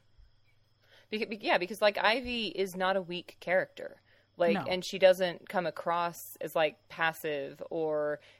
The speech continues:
Speaker 1: you know, a doormat. I mean, yes, she does get victimized because she, you know, the choices that she, like, makes to not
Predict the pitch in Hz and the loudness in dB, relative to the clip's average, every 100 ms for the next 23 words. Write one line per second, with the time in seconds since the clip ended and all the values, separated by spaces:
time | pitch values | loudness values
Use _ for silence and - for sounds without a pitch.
0 | _ 180 170 160 156 147 - - - - | _ -4 0 2 2 0 -4 -12 -10 2
1 | 175 156 175 165 151 156 165 175 185 - | 2 4 2 4 2 0 0 2 2 0
2 | - 165 170 160 160 160 139 156 151 151 | -10 -4 2 2 2 -2 -4 -6 -6 -6
3 | - 190 185 180 185 180 - - - 170 | -4 -4 -2 -2 -2 -6 -12 -14 -4 -4
4 | 165 160 - - - - - 180 156 151 | -4 -8 -16 -16 -16 -14 -4 0 0 0
5 | 185 - 156 - 156 156 - 151 143 - | -4 -6 -4 -6 -8 -8 -8 -10 -12 -16
6 | _ _ _ 160 143 - 165 165 160 - | _ _ _ -2 -2 -6 -6 -4 -4 -10
7 | - 165 156 147 147 147 | -10 -8 -4 -2 -2 -2